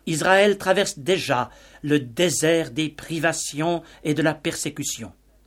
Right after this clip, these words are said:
Et la Bible nous montre que ses perspectives d'avenir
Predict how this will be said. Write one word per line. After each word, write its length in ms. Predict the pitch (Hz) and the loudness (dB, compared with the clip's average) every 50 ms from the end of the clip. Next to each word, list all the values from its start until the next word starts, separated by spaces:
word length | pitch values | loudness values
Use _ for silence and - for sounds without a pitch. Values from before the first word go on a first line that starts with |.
| _ _ _ _ _ _ | _ _ _ _ _ _
Et 100 | - 170 | 0 4
la 100 | 180 214 | 4 4
Bible 260 | 214 214 247 247 202 208 | 4 4 2 2 2 4
nous 120 | 226 240 | 4 6
montre 460 | 233 233 247 254 247 226 - - - _ - - - - | 8 8 8 6 4 2 0 -6 -14 _ -20 -20 -20 -4
que 80 | _ 202 | _ 0
ses 160 | 202 - 220 | 2 2 2
perspectives 580 | 202 220 220 220 - - 220 214 - 233 226 160 | 2 2 0 0 2 0 0 0 2 -2 -2 4
d'avenir 560 | 147 208 208 151 160 202 214 208 190 180 - | 6 6 6 6 2 -2 0 0 -2 -2 -4